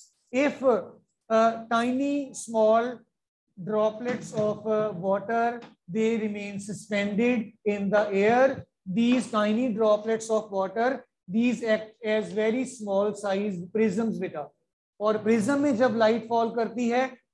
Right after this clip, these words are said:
आप जानते हैं, seven colors में split हो जाती है। तो seven colors आपको दिख रहे हैं, और यहाँ पे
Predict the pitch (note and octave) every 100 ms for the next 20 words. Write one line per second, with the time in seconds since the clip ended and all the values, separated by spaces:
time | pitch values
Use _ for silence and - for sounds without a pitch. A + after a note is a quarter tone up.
0 | - A3 G#3 G#3+ G#3+ G#3+ A#3+ A#3+ A3 G3+
1 | G#3 A#3 A3+ A3 G3 G3+ A3+ A#3 A3+ A#3
2 | A#3+ A3+ G#3 D#3 E3 F#3+ D3+ - _ _
3 | _ - A3 G#3+ G#3 G3+ A#3 A3+ A#3 A3
4 | A3 A3 A3+ G#3+ A3 E3+ B3 B3+ B3+ C4
5 | B3+ - _ _ A3+ A3+ G#3+ G#3 A#3 A#3
6 | C4 C4 C4